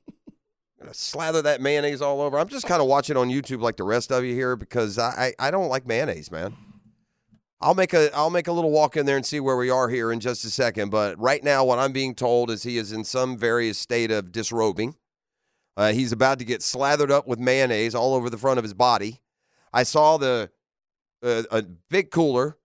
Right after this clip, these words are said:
from our friends at the Daily's Dash. It's just full of the freshest ingredients possible.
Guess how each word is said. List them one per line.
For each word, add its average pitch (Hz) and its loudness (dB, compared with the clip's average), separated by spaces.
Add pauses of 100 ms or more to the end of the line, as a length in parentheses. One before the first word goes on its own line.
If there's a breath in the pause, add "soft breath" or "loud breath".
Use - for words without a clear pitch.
(440)
from 139 -4
our 135 2
friends 139 -2
at 123 -10
the 113 -20
Daily's 135 0
Dash. 120 2
It's 113 -10
just 117 -6 (100)
full 175 2
of 113 0
the 113 -6
freshest 165 -4
ingredients 139 -2
possible. 139 -4